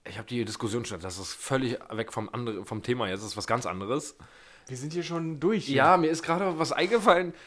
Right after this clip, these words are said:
Speaker 1: Wie nennst denn du Ohrstäbchen, womit du dir die Ohren sauber machst?
Speaker 2: Ohrstäbchen. Oder
Speaker 1: Ohrstäbchen.
Speaker 2: Wattestäbchen.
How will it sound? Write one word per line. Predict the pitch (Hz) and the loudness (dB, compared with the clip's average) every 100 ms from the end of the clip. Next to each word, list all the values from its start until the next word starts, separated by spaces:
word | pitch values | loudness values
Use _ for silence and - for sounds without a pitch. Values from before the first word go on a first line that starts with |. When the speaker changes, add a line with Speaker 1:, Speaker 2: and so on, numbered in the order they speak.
| - | -12
Speaker 1:
Wie | - 151 | -4 2
nennst | 147 190 - 214 | 4 2 -2 -4
denn | 190 | -2
du | 190 196 185 - - _ _ _ _ _ _ - | 0 0 -2 -10 -20 _ _ _ _ _ _ 6
Ohrstäbchen, | 160 180 - 143 - 135 120 | 6 6 2 2 2 -2 0
womit | 120 131 | -2 -2
du | 143 | -2
dir | 135 | -2
die | 127 | -2
Ohren | 90 135 151 | 2 2 4
sauber | 120 110 | 4 2
machst? | 107 101 - - - _ _ _ _ _ _ _ _ _ | 0 -4 -8 -14 -20 _ _ _ _ _ _ _ _ _
Speaker 2:
Ohrstäbchen. | 160 170 - 139 - 131 120 110 _ _ _ _ _ _ _ _ _ | -4 -4 -4 -8 -6 -8 -10 -12 _ _ _ _ _ _ _ _ _
Oder | 131 139 | 2 4
Speaker 1:
Ohrstäbchen. | 139 160 - | 6 4 2
Speaker 2:
Wattestäbchen. | 107 131 120 120 117 | -2 -6 -8 -10 -14